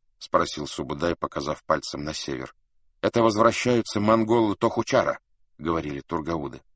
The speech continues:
"Это кипчаки гонят быков". "Нет, это идёт свежее войско", —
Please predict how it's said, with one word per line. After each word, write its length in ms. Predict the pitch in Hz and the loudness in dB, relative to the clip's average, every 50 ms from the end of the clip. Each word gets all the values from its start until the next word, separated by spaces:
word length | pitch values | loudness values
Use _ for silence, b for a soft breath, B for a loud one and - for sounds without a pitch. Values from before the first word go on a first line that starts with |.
| _ _ _ | _ _ _
"Это 240 | - 107 120 - 123 | -2 0 0 0 0
кипчаки 480 | - 131 117 - - 151 147 - - | 0 0 0 0 0 0 0 0 0
гонят 340 | 87 90 117 117 117 113 95 | 0 2 2 4 4 2 0
быков". 480 | 87 104 127 - 123 - - - - - _ _ _ _ _ _ _ _ - | 0 -2 0 0 0 -2 -2 -4 -10 -14 _ _ _ _ _ _ _ _ -14
"Нет, 800 | - - 65 71 69 67 69 71 - - - - - - - - _ _ _ _ _ _ _ _ _ _ _ _ _ _ | -10 -8 -8 -6 -6 -4 -4 -4 -6 -6 -8 -10 -14 -16 -16 -18 _ _ _ _ _ _ _ _ _ _ _ _ _ _
это 380 | - 69 71 - - 82 80 | -8 -8 -6 -4 -2 -2 -2
идёт 280 | 78 73 78 80 80 - | -2 -2 -2 -2 -2 -2
свежее 640 | - - - - 78 85 82 71 71 82 82 85 85 | -6 -8 -6 -2 -2 -2 -2 -2 -2 0 0 0 0
войско", — 720 | 82 85 92 87 73 - - - - - - - - - | 0 2 2 0 0 -2 -4 -10 -10 -10 -10 -10 -10 -10